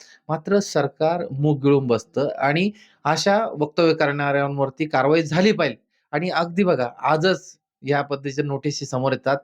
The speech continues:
व्हायरल होतात. त्यात दुसरी गोष्ट अशी पाहायला मिळाली की आता नोटिसीमध्ये जी तारीख आहे, म्हणजे दहा तारखेला मनोज जरांगे पाटील यांनी ज्यांना ज्यांना नोटीस बजावली आहे, त्यांनी दहा तारखेला मुंबई आझाद मैदानाच्या पोलिसांसमोर आपलं म्हणणं मांडायचंय, परंतु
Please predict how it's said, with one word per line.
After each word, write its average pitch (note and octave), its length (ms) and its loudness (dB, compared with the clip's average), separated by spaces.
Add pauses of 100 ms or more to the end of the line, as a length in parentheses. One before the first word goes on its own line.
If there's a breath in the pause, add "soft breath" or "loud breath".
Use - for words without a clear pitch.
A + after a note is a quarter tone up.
(360 soft breath)
व्हायरल E3+ 420 4
होतात. F3 320 2 (420)
त्यात F3+ 120 2
दुसरी D#3 320 0
गोष्ट F3 300 -2
अशी E3+ 180 -2
पाहायला C#3+ 320 -2
मिळाली C#3 260 -2
की F#3+ 60 0
आता F#3+ 160 2
नोटिसीमध्ये E3+ 640 0
जी F3+ 80 -4 (120)
तारीख D#3 180 2
आहे, C#3 100 -4
म्हणजे B2 140 -2
दहा D3+ 280 0
तारखेला C#3+ 580 -2 (420 loud breath)
मनोज D#3 120 2
जरांगे D#3 260 2
पाटील D3 320 -6
यांनी D3+ 180 -2
ज्यांना D3 220 -2
ज्यांना C#3 360 -4
नोटीस C#3 300 -2
बजावली C3 400 2
आहे, A2+ 80 -4
त्यांनी C#3 220 -8
दहा B2+ 180 0
तारखेला C3+ 420 -4
मुंबई C3 300 -4
आझाद B2 240 -4
मैदानाच्या B2+ 720 -6
पोलिसांसमोर C3 560 -2
आपलं B2+ 180 2
म्हणणं G3 280 4
मांडायचंय, E3+ 420 0 (400 loud breath)
परंतु A3+ 500 0